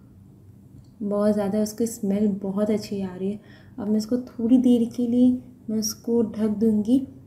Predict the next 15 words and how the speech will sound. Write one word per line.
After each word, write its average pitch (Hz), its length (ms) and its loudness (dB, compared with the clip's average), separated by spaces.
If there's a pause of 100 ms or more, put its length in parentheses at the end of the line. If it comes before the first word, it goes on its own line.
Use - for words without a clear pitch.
(140)
तो 226 80 -4
उस 220 260 -8
तरह 220 180 0
क्या 226 220 -2
रहेगा, 226 360 0
bread 202 400 -6
में 233 160 -2
अच्छी 202 280 -6
तरीके 214 360 -2
से 240 160 -6
पूरे 220 380 -2 (400)
हमारे 202 400 -4
मसाले 202 500 -2
लग 202 200 0
जाएंगे, 208 500 -4